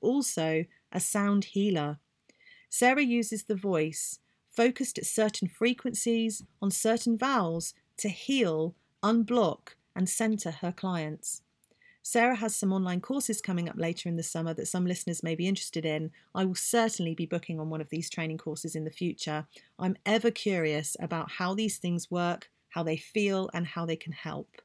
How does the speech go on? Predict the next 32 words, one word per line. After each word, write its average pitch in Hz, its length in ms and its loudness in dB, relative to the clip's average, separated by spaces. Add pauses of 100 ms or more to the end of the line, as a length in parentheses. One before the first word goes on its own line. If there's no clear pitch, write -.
(1400)
Remaining 262 420 4
curious 208 840 2
is 190 160 0
the 190 80 -2
guiding 214 400 2
principle 175 420 -2
for 165 160 -10
my 160 160 -4
next 190 380 0
guest, 160 340 -4
Kerry 160 320 -2
Obert, 170 560 -4 (380)
an 180 100 2
American 226 480 2
speech - 340 -2
and 180 80 0
language 208 340 -2
pathologist 160 800 -2 (180)
who 208 140 6
also 269 360 6
sings 175 480 4
and 185 200 2
teaches 240 400 0
voice 180 320 2
as - 120 -2
well 175 160 2
as 175 100 2
undertaking 202 720 0
new 226 360 6
voice 165 420 2
research 254 440 0
projects. - 600 -4